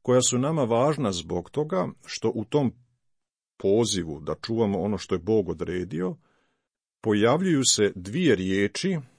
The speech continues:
koje će biti zaštitni znak završne knjige u petoknjižju ponovljenog zakona i one služe tamo, te dvije riječi,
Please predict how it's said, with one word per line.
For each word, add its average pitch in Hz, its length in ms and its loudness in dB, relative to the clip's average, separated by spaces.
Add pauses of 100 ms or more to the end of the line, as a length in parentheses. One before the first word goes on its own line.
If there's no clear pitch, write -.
(220)
koje 110 220 2
će 117 160 -2
biti 90 640 -4
zaštitni 98 880 -2
znak 104 720 -2 (640)
završne 120 840 4
knjige 110 480 0 (500)
u - 140 -12
petoknjižju 127 800 -2
ponovljenog 95 640 2
zakona 131 540 0
i 110 140 0
one 143 160 0
služe 123 560 0
tamo, 95 380 -4
te 104 200 0
dvije 104 240 -2
riječi, 101 440 -2